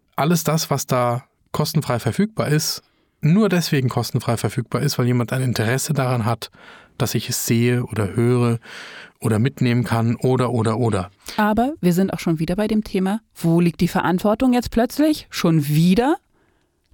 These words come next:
Speaker 2: Diesmal ist es nicht Verantwortung dicke Menschen, sondern diesmal ist, wär's dann eben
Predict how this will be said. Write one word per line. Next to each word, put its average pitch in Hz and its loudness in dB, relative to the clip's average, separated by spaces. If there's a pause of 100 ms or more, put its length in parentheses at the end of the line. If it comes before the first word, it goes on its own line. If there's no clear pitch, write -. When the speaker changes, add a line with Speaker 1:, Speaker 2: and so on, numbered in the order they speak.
Speaker 2:
Diesmal 190 2
ist 165 -4
es 170 -8
nicht 180 -2 (500)
Verantwortung 165 0
dicke 160 -4
Menschen, 196 0
sondern 226 2
diesmal 214 2
ist, 196 0
wär's 202 0
dann 196 0
eben 190 2